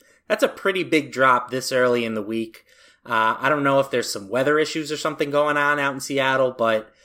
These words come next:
there's something about that game that the Sharps seem to expect it's gonna be low scoring or lower scoring, uh, than initially thought. So that's just something that I'm, I'm monitoring, but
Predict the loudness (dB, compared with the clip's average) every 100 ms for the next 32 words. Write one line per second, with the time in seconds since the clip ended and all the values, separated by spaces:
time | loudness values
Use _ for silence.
0 | _ _ _ 0 2 4 2 4 2 4
1 | 4 6 2 2 -4 -2 -4 -4 -4 -2
2 | 2 2 2 -4 -10 -12 -12 -8 -8 -6
3 | -4 -4 -4 -2 -4 -2 -8 -6 -6 -4
4 | 0 0 0 -6 -8 -4 -2 -4 -8 -6
5 | -2 2 4 4 2 0 -4 -4 -4 -10
6 | -18 _ _ _ _ -8 -2 0 0 0
7 | -2 -2 -6 -4 -4 -4 -6 -8 -4 -2
8 | -2 -6 -14 -4 -2 2 2 2 0 0
9 | 0 0 0 0 2 4 2 0 -2 -2
10 | 0 0 2 0 0 -4 -4 -6 0 2
11 | 2